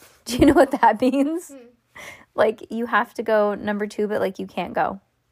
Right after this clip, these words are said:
Speaker 1: So you have to take <laughs> medicine to go. Okay, that's funny. Lily,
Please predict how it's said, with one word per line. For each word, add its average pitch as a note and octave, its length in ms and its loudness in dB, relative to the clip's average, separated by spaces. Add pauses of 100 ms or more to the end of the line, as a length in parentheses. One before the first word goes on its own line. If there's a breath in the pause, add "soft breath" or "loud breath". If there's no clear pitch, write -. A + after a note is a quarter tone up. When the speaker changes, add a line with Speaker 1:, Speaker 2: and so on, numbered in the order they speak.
(580)
Speaker 1:
So - 180 -2
you A#3+ 60 4
have A#3+ 280 0
to - 140 -8
take - 240 0
<laughs> A3 80 4
medicine G#3 460 -2
to - 60 -6
go. G3+ 520 -2 (1400 loud breath)
Okay, E3 200 0
that's D#3 200 -4
funny. - 280 -12 (1400 loud breath)
Lily, A3+ 440 4